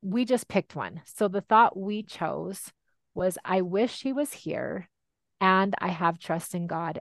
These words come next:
and him." 'Cause like Noreen said, maybe you, you do still wish he was there,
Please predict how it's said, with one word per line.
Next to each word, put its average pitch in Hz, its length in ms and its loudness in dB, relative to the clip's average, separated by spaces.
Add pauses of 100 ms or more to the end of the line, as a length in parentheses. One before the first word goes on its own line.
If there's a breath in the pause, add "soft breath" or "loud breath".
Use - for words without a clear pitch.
(120)
and 156 240 -4
him." 156 380 -12 (1160)
'Cause 190 120 0
like 180 160 4
Noreen 180 340 0
said, 160 300 0
maybe 175 280 -2
you, 175 380 -2 (600)
you 180 200 -6
do 202 320 -6
still 180 480 2
wish 170 260 -2
he 180 100 -2
was 165 180 -4
there, 160 440 0